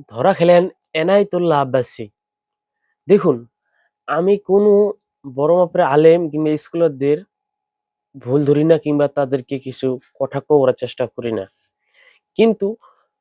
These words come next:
ভুল বলা আর মিথ্যা বলা কিন্তু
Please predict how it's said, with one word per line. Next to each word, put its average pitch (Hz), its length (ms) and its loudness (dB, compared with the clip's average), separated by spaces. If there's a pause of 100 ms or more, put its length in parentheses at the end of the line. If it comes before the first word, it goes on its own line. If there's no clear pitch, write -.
(180)
ভুল 151 260 2
বলা 180 380 4 (300)
আর 147 360 -2
মিথ্যা 156 380 -8
বলা 151 260 2
কিন্তু 139 260 -8